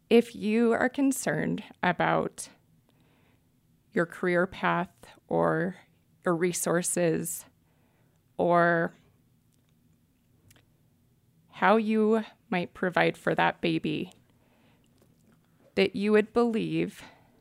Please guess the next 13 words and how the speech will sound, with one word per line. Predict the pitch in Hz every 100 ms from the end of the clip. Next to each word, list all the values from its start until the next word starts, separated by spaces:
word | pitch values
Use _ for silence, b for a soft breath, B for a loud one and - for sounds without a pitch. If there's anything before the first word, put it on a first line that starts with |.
| B _ _ _ _ _ -
that | 180 -
God | 180 175 180 -
created | - 214 190 175 175 170 190 - _ b b b b b b
and | - 190
had | - 185
a | 185
design | 180 180 175 175 180
for | -
your | 175 175
baby | 185 185 170 156 139 190 - - _ _
from | 190 185
the | 180
moment | 175 165 170 185 - -